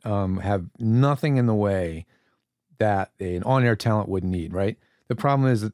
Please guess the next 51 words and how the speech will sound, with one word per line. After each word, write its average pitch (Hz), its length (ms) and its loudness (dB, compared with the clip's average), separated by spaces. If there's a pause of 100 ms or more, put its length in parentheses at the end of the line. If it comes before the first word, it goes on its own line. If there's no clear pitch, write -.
that 123 360 0
that's 143 240 -2
what 139 120 0
we 113 140 0
need 113 260 2
for 95 140 -4
a 92 60 0
voice 160 280 0
actor, 85 320 -4
right? 87 360 -4
But 110 100 0
we 131 140 2
need 160 160 4
it 160 100 -2
to 143 120 -4
be 131 160 0
boiled 131 540 0
down 104 300 0
to 107 80 2
a 107 40 2
little 131 340 2
thing. 120 500 -2 (460)
It 110 100 0
doesn't 127 320 0
need 139 140 4
to 143 80 0
be 131 100 2
a 120 60 2
big 107 180 -2
console. 98 560 -4 (880)
We 110 80 4
don't 120 220 4
have 123 260 2
fourteen 104 420 0
inputs. 92 520 -2
We 101 100 -4
don't 113 180 0
have, 113 200 0 (320)
we 117 100 4
don't 117 220 2
need 131 260 6
all 85 160 0
this 82 160 -6
stuff, 80 320 -6
right? 92 240 -2
So 98 300 0 (420)
we're 117 80 2
taking 131 380 2
that 110 200 2
mentality 104 680 2
of 82 140 -2